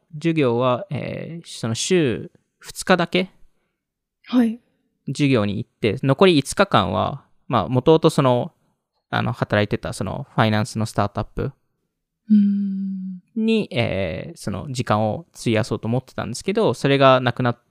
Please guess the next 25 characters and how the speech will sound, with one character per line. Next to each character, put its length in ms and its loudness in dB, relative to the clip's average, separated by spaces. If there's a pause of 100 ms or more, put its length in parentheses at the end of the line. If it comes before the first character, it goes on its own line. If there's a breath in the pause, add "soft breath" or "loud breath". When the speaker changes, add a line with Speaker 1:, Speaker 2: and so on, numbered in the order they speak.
Speaker 1:
た 100 -6
の 140 -4
で、 320 0 (400 soft breath)
じ 80 4
ゃ 20 8
あ 40 6
そ 100 0
の 80 4
五 180 -2
日 100 4
間 320 -2
を 160 -8
TikTok 460 -2
に 320 -6 (1200)
フ 80 -2
ォ 40 -2
ー 40 -20
カ 100 -6
ス 40 -10
し 120 -8
よ 60 -12
う 40 -18
と。 140 -18 (840)
Speaker 2:
へ 100 0
ー。 1200 -4